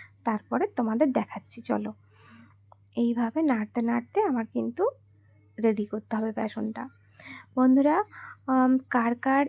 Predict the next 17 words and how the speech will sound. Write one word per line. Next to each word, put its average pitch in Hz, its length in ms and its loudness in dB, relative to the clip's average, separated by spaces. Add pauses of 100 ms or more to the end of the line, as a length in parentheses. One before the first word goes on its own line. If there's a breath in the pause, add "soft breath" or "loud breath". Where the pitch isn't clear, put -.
এই 254 180 4
বেসনের 240 600 2
লাড্ডু 226 400 0 (160)
পছন্দ 233 460 2 (500 loud breath)
অবশ্যই 240 560 4
কিন্তু 269 340 2 (100)
জানাবে। 226 520 2 (440 loud breath)
আর 226 320 0 (100)
আমার 226 380 2
ভিডিওটা 233 540 0
যদি 226 340 -2
ভালো 226 280 -2
লাগে 233 380 0 (480 loud breath)
একটা 233 340 -4
লাইক 226 400 2
অবশ্যই 240 540 2
দিও। 240 300 0